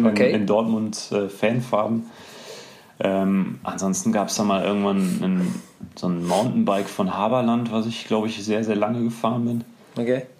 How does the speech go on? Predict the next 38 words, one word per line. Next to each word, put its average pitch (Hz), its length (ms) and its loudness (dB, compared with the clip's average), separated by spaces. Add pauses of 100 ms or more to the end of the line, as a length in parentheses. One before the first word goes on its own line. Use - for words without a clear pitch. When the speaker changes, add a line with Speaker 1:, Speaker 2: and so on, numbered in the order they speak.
Speaker 1:
Dann 101 220 0
irgendwann 104 440 2
auch 98 220 -2
das, - 480 -4
äh, 95 500 0 (960)
das - 220 -6
Dreigang 101 800 0 (1080)
Hollandrad 113 480 0
von 104 160 -4
meinem 101 240 0
Opa 131 240 0
mal 117 220 2
übernommen. 113 580 0 (200)
Das - 180 -8
bin 98 160 -4
ich 101 40 -2
auch 95 160 -4
lange 107 240 2
Speaker 2:
Mhm. 110 60 2
Speaker 1:
gefahren, 104 360 -2
das - 200 -8
war 104 80 0
super. 107 380 -4 (720)
Speaker 2:
Mhm. 104 200 -2
Speaker 1:
Ja, 101 220 4
und 98 120 0
dann 101 520 0 (200)
halt 104 220 0
irgendwann 104 360 0
in 101 40 0
der 98 140 2
Jugend, 104 480 0
äh, 101 220 0
ein 98 80 -4
schönes 101 280 0
B 107 140 -2
M 104 100 2
X. - 400 -4